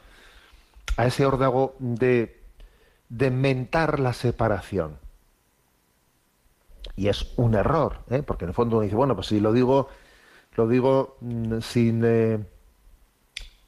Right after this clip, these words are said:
sin haberlo realmente ni pensado ni sentido, sino, ya,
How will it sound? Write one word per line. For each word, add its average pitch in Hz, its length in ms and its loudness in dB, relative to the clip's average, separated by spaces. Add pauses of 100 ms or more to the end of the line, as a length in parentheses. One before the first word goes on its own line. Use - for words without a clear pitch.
(200)
sin 120 260 0
haberlo 135 340 2
realmente 127 840 0
ni 120 140 -4
pensado 120 540 0
ni 120 180 -2
sentido, 113 560 0
sino, 110 280 -4
ya, 117 260 0